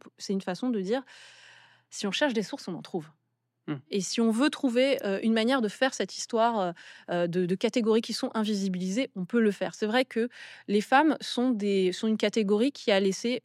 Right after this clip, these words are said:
Speaker 1: moins de traces écrites, surtout dans les périodes plus reculées. Donc moi, je travaille sur le dix-septième siècle. Effectivement, on est face à un défi. C'est-à-dire que on, on va pas avoir, euh, d'écrits de, euh, d'une multitude de femmes. Il y a quelques femmes qui ont laissé des écrits. Euh, des femmes en général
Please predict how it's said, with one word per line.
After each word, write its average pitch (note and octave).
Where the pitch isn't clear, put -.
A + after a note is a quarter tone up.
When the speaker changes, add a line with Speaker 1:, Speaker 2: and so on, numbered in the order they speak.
Speaker 1:
moins A#3
de B3+
traces A3
écrites, B3
surtout -
dans A#3
les F#3
périodes G3+
plus -
reculées. G3
Donc F3+
moi, A3+
je A#3
travaille A3
sur G#3+
le F#3+
dix-septième G3
siècle. G#3+
Effectivement, G#3+
on G3+
est G#3
face B3
à -
un F#3+
défi. F3
C'est-à-dire F3+
que F3+
on, D#3
on E3+
va E3
pas G#3+
avoir, F#3+
euh, D#3+
d'écrits F3
de, F3
euh, E3+
d'une D#3+
multitude G3+
de E3+
femmes. G3+
Il G#3+
y -
a E3
quelques C#4+
femmes A#3+
qui A#3
ont -
laissé D#3+
des E3
écrits. -
Euh, E3+
des E3+
femmes F#3
en -
général E3+